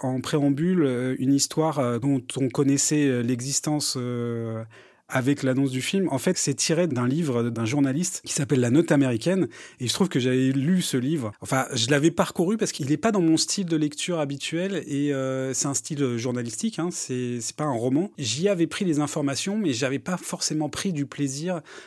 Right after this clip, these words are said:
à, à lire ce livre. Et, euh, je dois dire que le film de Scorsese est, m'a un peu fait le même effet.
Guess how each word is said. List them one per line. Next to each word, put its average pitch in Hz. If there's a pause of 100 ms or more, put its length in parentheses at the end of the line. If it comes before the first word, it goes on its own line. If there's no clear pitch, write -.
(140)
à, 127
à 127
lire 151
ce -
livre. 151 (320)
Et, 147
euh, 131
je 123
dois 147
dire 147
que 202
le 143
film 185
de 147
Scorsese 160 (100)
est, 127
m'a 123
un 156
peu 156
fait 165
le 131
même 135
effet. 131